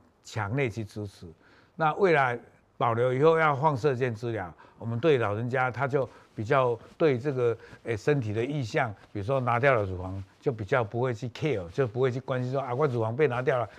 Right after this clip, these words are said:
破相损形了，不再像女人”，不会。所以这时候大部分都是把它全部拿掉，可能就不要去做放射线治疗。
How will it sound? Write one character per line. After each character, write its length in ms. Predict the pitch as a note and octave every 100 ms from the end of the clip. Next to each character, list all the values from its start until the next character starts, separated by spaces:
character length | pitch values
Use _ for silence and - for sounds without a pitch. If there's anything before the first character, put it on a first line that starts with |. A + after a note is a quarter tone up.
| - _
破 180 | - D3+
相 220 | D3+ C3+
损 220 | G#2 G#2
形 200 | F#2 G2+
了， 120 | G#2+
不 120 | G2 B2+
再 140 | C#3
像 240 | A#2+ C#3+
女 140 | G2+ F#2
人”， 120 | F#2
不 140 | F2+
会。 160 | A#2 G#2+ - -
所 160 | -
以 60 | B2+
这 160 | G#2 A#2+
时 100 | B2
候 160 | G#2 - - _
大 160 | A#2 A2
部 80 |
分 80 | A2+
都 100 | G#2
是 140 | F#2+ A2
把 100 | F#2
它 80 | F#2
全 240 | - G2
部 160 | A2+ A2
拿 160 | F2
掉， 220 | F#2 A2 F2+ - -
可 100 | F#2
能 100 | F#2
就 120 | A2
不 160 | G2
要 100 | G#2+
去 160 | A2 -
做 180 | G#2 G#2+
放 160 | G#2+
射 140 | G2 G#2+
线 200 | F#2+ F#2
治 180 | - G2+
疗。 140 | F2